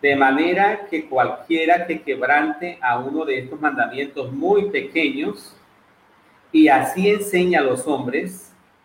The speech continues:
muy pequeño será llamado en el reino de los cielos.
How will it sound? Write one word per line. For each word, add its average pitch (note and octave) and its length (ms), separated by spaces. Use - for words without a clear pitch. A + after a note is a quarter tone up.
muy A3 420
pequeño F3 720
será D3 400
llamado C#3+ 600
en C3 160
el A#2+ 100
reino C3 340
de B2 100
los A2+ 180
cielos. - 640